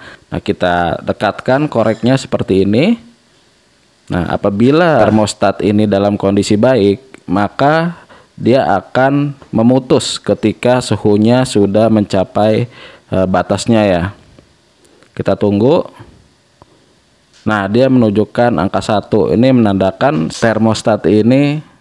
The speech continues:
berfungsi dengan baik. Nah, apabila dia dalam kondisi rusak,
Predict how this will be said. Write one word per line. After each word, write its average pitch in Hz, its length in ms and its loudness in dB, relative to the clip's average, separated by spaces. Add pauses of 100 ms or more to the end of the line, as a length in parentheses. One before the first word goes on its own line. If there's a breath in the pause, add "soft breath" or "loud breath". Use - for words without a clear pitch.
(240)
berfungsi 95 480 -2
dengan 98 320 0
baik. 92 480 -2 (320 loud breath)
Nah, 98 160 -2
apabila 107 480 2
dia 107 240 2
dalam 104 240 0
kondisi 101 400 0
rusak, 101 560 -2